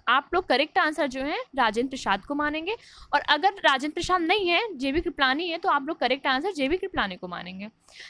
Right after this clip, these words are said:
देखिए, जेबी कृपलानी तो आपके झंडा समिति के थे, के एम मुंशी जो थे, वो कार्य संचालन समिति के थे,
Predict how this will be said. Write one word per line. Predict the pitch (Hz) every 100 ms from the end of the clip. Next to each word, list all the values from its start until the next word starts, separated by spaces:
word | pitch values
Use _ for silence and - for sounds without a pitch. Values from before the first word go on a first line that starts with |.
| -
देखिए, | 330 440
जेबी | 370 277 370
कृपलानी | 403 392 359
तो | 403 440
आपके | 370 381
झंडा | 311 254 233
समिति | 262 247 240
के | 269
थे, | 269 269
के | 277 _ _ 330
एम | 370
मुंशी | 370 359 370
जो | 330 381
थे, | 392
वो | 392
कार्य | 381 262 330
संचालन | 359 311 240 202 262
समिति | 302 277 277
के | 269 285
थे, | 294